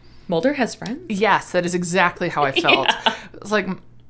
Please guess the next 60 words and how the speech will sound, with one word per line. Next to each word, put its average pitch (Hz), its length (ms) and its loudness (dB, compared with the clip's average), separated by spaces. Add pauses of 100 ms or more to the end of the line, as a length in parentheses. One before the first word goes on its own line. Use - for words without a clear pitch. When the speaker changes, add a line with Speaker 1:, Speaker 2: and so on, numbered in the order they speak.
(540)
Speaker 2:
it 220 180 4
seemed 247 400 0
out 220 140 6
of 220 100 -4
character, 160 760 -2
and 175 140 -2
I 175 60 0
mean 170 440 -4 (380)
Speaker 1:
Well, 226 120 2
maybe 226 220 2
Jerry 220 280 2
was 202 160 -2
his 202 140 -4
friend. 165 500 -2
Jerry 285 260 2
dies 160 500 0
in 165 120 -4
the 160 100 -2
episode, 190 160 2
Speaker 2:
Right, 170 300 6
yeah, 180 180 6
and 180 100 2
Speaker 1:
so 175 180 6
Speaker 2:
maybe 165 100 6
then 185 140 0
that 175 120 2
was 180 140 -6
it. 160 200 -2 (160)
Speaker 1:
Yeah. 170 220 6
Speaker 2:
There's 262 160 4
also, 269 360 6
um, 190 260 4
Danny 170 440 -2 (380)
that 156 220 -4
he 160 100 -8
always 151 140 -4
Speaker 1:
That's - 100 -8
Speaker 2:
talks - 240 4
Speaker 1:
true. 269 160 0
Speaker 2:
to, 131 60 -2
who's 147 140 -8 (260)
Speaker 1:
Danny. 185 260 2
Speaker 2:
his 170 60 -2
friend, 147 420 -6
so. 220 60 -4
Speaker 1:
Yeah, 175 340 4 (300)
yeah, 170 360 4
that's 208 220 -4
true. 165 300 -4 (400)
I 233 120 2
guess 262 180 0
I 277 60 4
put 262 160 0
them 247 80 0
more 196 240 0
in, 190 80 -6
like, 160 160 -2
a 143 40 -2
work 185 300 -6
relationship. 240 640 -2